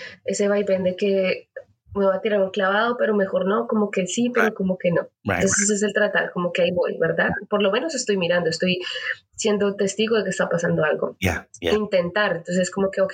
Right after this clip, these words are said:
Speaker 1: voy a coger más impulso,
Speaker 2: Ya.
Speaker 1: perdón, voy a agarrar más impulso.
Speaker 2: Ya.
Speaker 1: Entonces bu-, empiezo a correr y como que llego a la,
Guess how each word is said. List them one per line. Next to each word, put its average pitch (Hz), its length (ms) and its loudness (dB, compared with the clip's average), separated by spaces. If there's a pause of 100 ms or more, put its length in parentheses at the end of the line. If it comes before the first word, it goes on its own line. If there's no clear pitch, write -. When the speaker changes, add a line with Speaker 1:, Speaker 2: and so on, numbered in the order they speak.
(120)
Speaker 1:
voy 180 100 2
a 175 40 -2
coger 196 220 0
más 175 200 0
impulso, 190 640 0
Speaker 2:
Ya. - 140 -2
Speaker 1:
perdón, 175 240 0
voy 175 100 2
a 180 40 2
agarrar 208 300 2
más 190 160 -2
impulso. - 440 -4
Speaker 2:
Ya. 92 260 -2 (360)
Speaker 1:
Entonces 185 540 -2 (520)
bu-, 196 200 -4
empiezo 196 340 0
a 190 60 -6
correr 214 320 0
y 247 60 -2
como 208 200 0
que 202 100 -2
llego 185 200 0
a 185 40 2
la, 196 120 2